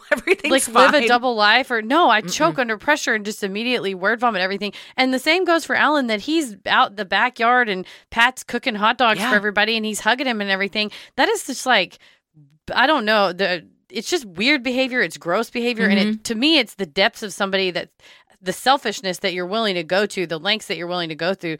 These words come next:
Speaker 2: go to, to do something like this. It's just, <laughs>
Speaker 1: Yeah.
Speaker 2: I, I could not. But I,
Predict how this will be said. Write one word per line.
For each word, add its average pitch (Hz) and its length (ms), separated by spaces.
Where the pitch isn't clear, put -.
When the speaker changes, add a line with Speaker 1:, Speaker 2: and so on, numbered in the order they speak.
Speaker 2:
go 226 160
to, 226 160
to 180 140
do 196 240
something 294 300
like 285 220
this. 285 320
It's 208 200
just, 185 260
<laughs> 202 480
Speaker 1:
Yeah. 175 260
Speaker 2:
I, 175 220
I 190 140
could 190 160
not. 170 300
But 170 240
I, 208 220